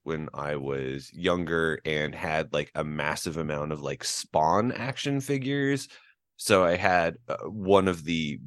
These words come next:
from the original line, there was one called Malebolgia, which is just basically a way for them to sell, like, a gigantic, like, Satan toy that's, like, a foot tall.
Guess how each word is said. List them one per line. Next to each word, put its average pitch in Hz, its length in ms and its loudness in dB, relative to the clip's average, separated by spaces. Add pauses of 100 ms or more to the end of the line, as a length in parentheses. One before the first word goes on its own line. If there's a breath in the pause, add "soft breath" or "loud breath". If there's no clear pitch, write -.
(280)
from 104 160 2
the 85 120 0
original 87 300 2
line, 76 180 0
there 76 120 -2
was 73 120 -4
one 76 160 -4
called 73 280 -2
Malebolgia, 87 880 6
which 80 180 -2
is 73 160 -2
just 76 180 -10
basically 76 400 -2
a 71 80 -2
way 73 140 -2
for 73 140 -8
them 73 240 -4
to 73 80 -4
sell, 73 280 -2
like, 71 140 -4
a 71 80 -4
gigantic, 73 680 -4
like, 71 180 -6
Satan 80 580 -4
toy 82 360 0
that's, 80 200 -2
like, 78 120 -4
a 73 80 -4
foot - 360 -4
tall. 85 440 2